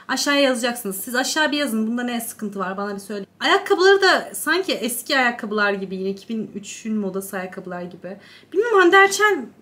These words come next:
yani daha iyisini yapabilirdi ya. She could do better. Ay. Bu da Y'ye bitmedi ya. Videoyu bitireyim.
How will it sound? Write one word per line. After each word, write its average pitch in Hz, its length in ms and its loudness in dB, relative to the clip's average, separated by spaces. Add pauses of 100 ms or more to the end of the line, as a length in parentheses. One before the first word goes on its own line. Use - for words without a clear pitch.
(500)
yani 254 160 -2
daha 294 180 4
iyisini 370 340 2
yapabilirdi 311 540 -2
ya. 196 200 2
She 269 260 -8
could - 160 -16
do 262 160 -10
better. 196 380 -6 (340)
Ay. 302 320 6 (1300)
Bu 226 160 -4
da 349 60 2
Y'ye 349 280 6
bitmedi 349 380 4
ya. 359 320 6
Videoyu 311 300 4
bitireyim. 320 580 2